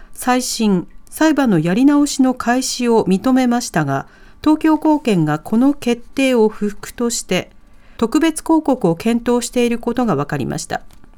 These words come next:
検察側は再審を開始する要件を満たさず、判例違反を指摘できないか、最高検と慎重に協議するものとみられます。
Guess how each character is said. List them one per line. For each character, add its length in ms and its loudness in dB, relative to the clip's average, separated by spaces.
検 200 2
察 260 0
側 160 4
は 280 2
再 280 2
審 380 6
を 100 6
開 320 0
始 60 -6
す 200 -4
る 220 2
要 240 2
件 320 2
を 60 4
満 160 2
た 120 0
さ 200 0
ず、 240 -4
判 320 4
例 240 4
違 120 6
反 360 0
を 120 -6
指 320 -4
摘 100 -2
で 160 0
き 100 -4
な 200 2
い 80 -4
か、 340 -4
最 320 -2
高 300 2
検 280 0
と 260 -8
慎 300 4
重 300 0
に 240 0
協 240 0
議 140 -2
す 180 -4
る 100 2
も 140 2
の 140 0
と 140 0
み 100 4
ら 100 -4
れ 100 -10
ま 140 -10
す。 180 -16